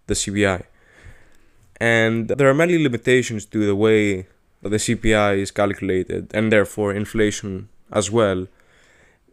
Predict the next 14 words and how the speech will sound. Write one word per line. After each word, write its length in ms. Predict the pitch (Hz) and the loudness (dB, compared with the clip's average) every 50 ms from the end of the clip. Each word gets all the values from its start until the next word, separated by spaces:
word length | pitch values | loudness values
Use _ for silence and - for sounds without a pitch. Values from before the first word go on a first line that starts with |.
| _ _ _ | _ _ _
And 580 | - 117 117 113 113 110 113 113 113 107 95 - - - | -4 -2 0 0 0 0 0 -2 -2 -4 -6 -8 -6 -2
the 80 | 123 | 0
main 260 | 120 123 135 147 147 | 2 2 2 2 2
arguments 600 | 143 135 135 131 127 123 127 123 120 113 - - | 2 2 2 0 -2 -2 -2 -2 -2 -4 -6 -8
are 340 | - - 110 107 107 107 107 | -4 0 2 4 4 4 2
that 440 | 98 - 101 95 95 95 95 92 - _ - - _ _ _ _ - _ _ _ _ _ _ _ _ _ _ - - - - - 117 | 0 -2 -4 -2 -2 -2 -2 -4 -6 _ -20 -20 _ _ _ _ -20 _ _ _ _ _ _ _ _ _ _ -20 -20 -18 -10 -6 -4
because 520 | 123 123 - 139 147 156 143 135 - - _ _ _ _ - | -2 0 2 2 2 2 0 -2 -8 -12 _ _ _ _ -2
it 120 | 120 120 | 0 2
is, 320 | 113 113 107 104 107 - - _ _ _ _ _ _ _ _ | 2 2 0 0 -6 -12 -16 _ _ _ _ _ _ _ _
as 120 | - 117 110 | -2 -2 0
I 40 | 113 | 0
mentioned 320 | 110 113 110 - 113 107 | -2 -4 -4 -6 -8 -8
before, 600 | 110 104 - - 113 113 117 113 110 104 98 - _ _ _ _ - _ - - - - _ _ - - _ _ | -8 -6 -4 -2 0 2 4 4 2 0 -2 -6 _ _ _ _ -20 _ -20 -20 -20 -20 _ _ -20 -20 _ _
the 360 | - 110 110 113 110 107 - | -8 -2 0 0 2 0 -2